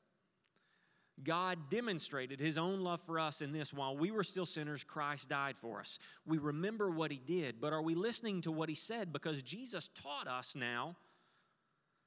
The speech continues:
how we're to live as his children, as his forgiven children. Not just are we nodding like, "Oh, yeah, yeah, that's good. Yeah, I'm familiar with that. Yeah, right on, Jesus." Not just nodding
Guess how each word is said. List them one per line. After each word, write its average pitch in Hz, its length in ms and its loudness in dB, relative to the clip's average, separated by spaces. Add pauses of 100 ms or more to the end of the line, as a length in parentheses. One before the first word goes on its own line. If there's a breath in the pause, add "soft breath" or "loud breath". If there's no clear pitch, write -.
(440 soft breath)
how 185 280 0
we're 202 180 8
to 190 100 8
live 208 540 4
as 151 240 4
his 156 180 0
children, 98 640 -2
as 156 240 2
his 170 200 2
forgiven 156 680 0 (180)
children. 107 500 -2 (1300 loud breath)
Not 214 300 2
just 208 240 0
are 180 140 6
we 170 180 6
nodding 165 540 2
like, 151 180 0
"Oh, 214 140 2
yeah, 202 240 2
yeah, 160 260 0
that's 180 220 -2
good. 151 380 0
Yeah, 190 200 0
I'm 180 100 2
familiar 160 360 -2
with 135 120 -2
that. 170 200 0
Yeah, 208 220 0
right 175 260 2
on, 214 160 0
Jesus." 139 320 -4
Not 220 240 -2
just 208 240 0
nodding 156 760 2